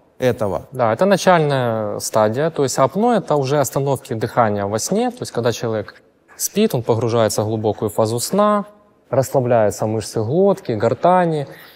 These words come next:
Speaker 2: и обструкция верхних дыхательных путей происходит на разном уровне.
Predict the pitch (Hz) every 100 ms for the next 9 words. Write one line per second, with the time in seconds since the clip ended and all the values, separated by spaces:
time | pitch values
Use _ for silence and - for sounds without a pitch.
0 | _ - 135 135 135 - - 139 - 220
1 | 220 - 131 135 135 127 113 117 123 127
2 | 123 127 196 - 285 170 160 208 185 -
3 | 160 160 151 151 139 104 98